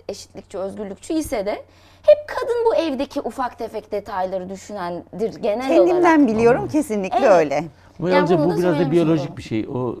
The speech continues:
Speaker 3: onu söyleyeyim size.
Speaker 1: Biyolojik.
Speaker 3: Yani kadın tabii, yani şimdi şunu, e, yani bu şimdi o konuya girersek gidecek ama, ama
Speaker 1: Özcü bir
Speaker 3: şöyle,
Speaker 1: tavır
Speaker 3: kadının,
Speaker 1: olduğunu
Speaker 3: e,
Speaker 1: düşünüyorum
Speaker 3: kadının,
Speaker 1: Üstad.
Speaker 3: e, yani kadının ayrıntıyla
Speaker 2: Ama
Speaker 3: daha
Speaker 2: kadının da o anlamda da fikir beyan
Speaker 3: Doğal,
Speaker 2: etmesi
Speaker 3: şimdi şöyle,
Speaker 2: gerekmiyor mu yani?
Speaker 3: şimdi
Speaker 2: Hani
Speaker 3: kadının
Speaker 2: çocuğun okuluydu,
Speaker 3: Tabii.
Speaker 2: bilmem neydi
Speaker 1: E, tabii
Speaker 2: falan.
Speaker 1: ki.
Speaker 2: Orada da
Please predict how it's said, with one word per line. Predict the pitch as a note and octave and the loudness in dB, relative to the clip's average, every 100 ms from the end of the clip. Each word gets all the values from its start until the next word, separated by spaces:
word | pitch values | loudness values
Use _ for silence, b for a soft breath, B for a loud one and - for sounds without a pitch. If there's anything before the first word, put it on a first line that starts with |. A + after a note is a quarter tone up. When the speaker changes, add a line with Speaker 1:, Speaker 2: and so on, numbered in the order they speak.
| G2 A#2 | -8 -10
Speaker 3:
onu | |
söyleyeyim | B2 C#3 D#3 - | -8 -6 -6 -8
size. | A#3 A#3 | -12 -10
Speaker 1:
Biyolojik. | C4+ C#4+ E4+ | -8 -6 -2
Speaker 3:
Yani | C3+ C#4 | -2 0
kadın | D3 C#3+ | 0 -2
tabii, | C#3 D3+ A2 - | -4 -4 -4 -2
yani | A#2+ | -4
şimdi | G2 C#3 A#2 | -4 -10 -10
şunu, | D3+ C3+ - - - | -6 -6 -6 -10 -10
e, | |
yani | B2+ A#2 B2 A#2 | -8 -6 -6 -6
bu | B2+ B2 | -8 -8
şimdi | C#3+ A#2+ C#3 C3 | -8 -8 -8 -8
o | |
konuya | B2+ C#3+ C#3 | -4 -2 0
girersek | D3+ C#3+ B2+ | -2 -4 -10
gidecek | - - | -10 -6
ama, | F3 D3+ | -4 -2
ama | G#3 G#3 | -2 0
Speaker 1:
Özcü | G#3+ A#3 B3+ | 0 0 -2
bir | D4+ | -2
Speaker 3:
şöyle, | G3+ D3+ | 0 0
Speaker 1:
tavır | F3+ F3 | 0 -2
Speaker 3:
kadının, | C#3 F#3+ | -2 -2
Speaker 1:
olduğunu | F#3 | -4
Speaker 3:
e, | |
Speaker 1:
düşünüyorum | D3 C#3+ C#3+ | -4 -4 -2
Speaker 3:
kadının, | E3 C#3 E3+ | -2 -2 -4
Speaker 1:
Üstad. | F#3 F3+ D3 C3 - - | -6 -6 -4 -4 -6 -6
Speaker 3:
e, | |
yani | C3+ C3 B2 - | -4 -2 -4 -6
kadının | C3+ C3+ D3+ D3 | -6 -6 -6 -6
ayrıntıyla | A#2 E3+ C4 - | -2 -4 -2 0
Speaker 2:
Ama | C#4 | 2
Speaker 3:
daha | C#4+ | 2
Speaker 2:
kadının | D4 C#4+ D4 C4 | 2 4 4 6
da | |
o | A3 | 6
anlamda | B3 G#3 E3+ F#3 | 6 4 -2 -2
da | A#3+ | -6
fikir | A#3 - A3 | -6 -6 0
beyan | F3 F3+ E3 | 2 4 2
Speaker 3:
Doğal, | |
Speaker 2:
etmesi | F3+ F#3 - | 0 -6 -8
Speaker 3:
şimdi | B2 | -4
şöyle, | G3+ | -2
Speaker 2:
gerekmiyor | F#3+ A2 E3 D3 | -2 -2 -4 -4
mu | D3 | -4
yani? | D3+ D3 | -4 -4
Speaker 3:
şimdi | C#3+ E3 | -4 -2
Speaker 2:
Hani | G3+ | -2
Speaker 3:
kadının | F3 | -2
Speaker 2:
çocuğun | A#3 F3 A#3+ | -2 -2 -2
okuluydu, | G#3+ B3+ B3 A#3 G#3+ | 0 -2 -2 -2 -2
Speaker 3:
Tabii. | F#3 | -6
Speaker 2:
bilmem | F3 F#3 G3 F#3+ | -6 -4 -2 -2
neydi | F#3+ F#3 | -4 -8
Speaker 1:
E, | F3+ | -6
tabii | D#4 | -4
Speaker 2:
falan. | A3+ G#3+ | -4 -4
Speaker 1:
ki. | F#3+ | -2
Speaker 2:
Orada | A3 G3+ D#3 B2+ | 0 0 -2 0
da | D4 | 0